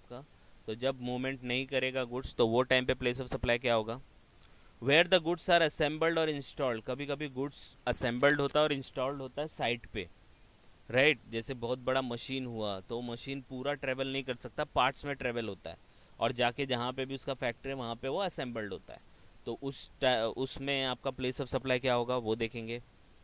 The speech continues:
Then where goods are supplied on board or conveyance including a vessel, aircraft, train and motor vehicle। जैसे आप travel कर रहे हो, train से travel कर रहे हो, plane से travel कर रहे हो और उस दौरान आपको कोई goods खरीदना है, तो बहुत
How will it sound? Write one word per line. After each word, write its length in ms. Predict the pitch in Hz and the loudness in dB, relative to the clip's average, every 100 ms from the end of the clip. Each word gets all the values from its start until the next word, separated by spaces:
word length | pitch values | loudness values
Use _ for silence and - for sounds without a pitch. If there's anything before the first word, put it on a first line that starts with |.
| - - - - - | -20 -20 -20 -20 0
Then 220 | 143 170 156 | 4 4 4
where 340 | 151 165 156 | 4 4 2
goods 280 | 156 156 - | -2 -2 0
are 180 | 160 156 | 0 0
supplied 460 | 143 - 147 156 156 | -4 2 6 6 4
on 240 | 156 143 | 0 -2
board 280 | 131 143 147 | 2 2 4
or 200 | 151 143 | 2 2
conveyance 480 | 131 131 139 147 147 | -2 -2 -2 -2 -2
including 500 | 139 127 135 139 143 | -6 -6 -4 -4 -2
a 140 | 143 123 | -4 -2
vessel, 300 | 123 - 139 | -4 -2 0
aircraft, 640 | 127 123 - 135 135 - | 0 0 -2 -4 -4 -4
train 320 | 123 131 135 | -2 -2 -4
and 120 | 135 | -4
motor 260 | 117 110 135 | -6 -4 -2
vehicle। 400 | 135 110 101 90 - - - - | -2 -2 -4 -8 -8 -20 -20 -4
जैसे 220 | 120 120 139 | -2 6 8
आप 220 | 139 - | 8 6
travel 300 | 127 135 135 | 6 6 6
कर 180 | 127 104 | 6 6
रहे 120 | 95 | 2
हो, 160 | 87 90 - | 0 -8 6
train 220 | 151 156 | 8 8
से 140 | 165 147 | 4 4
travel 320 | 147 139 139 | 4 4 2
कर 180 | 135 123 | 0 2
रहे 140 | 123 | 2
हो, 180 | 123 120 - | 0 -2 4
plane 220 | 151 156 | 4 6
से 140 | 160 | 2
travel 320 | 143 143 135 131 | 2 2 2 0
कर 180 | 127 | -2
रहे 140 | 120 120 | 2 0
हो 180 | 117 - - - - | 0 -6 -18 -20 2
और 140 | 131 151 | 2 4
उस 180 | 165 143 | 0 4
दौरान 400 | 143 139 147 143 | 6 6 4 4
आपको 280 | 135 147 | 2 0
कोई 200 | 139 143 | 2 0
goods 300 | 131 131 135 | 2 0 -2
खरीदना 480 | - 135 127 123 123 | -2 0 0 0 -2
है, 220 | 127 120 | 0 -4
तो 180 | 117 123 | -2 -2
बहुत 260 | 120 127 | 0 0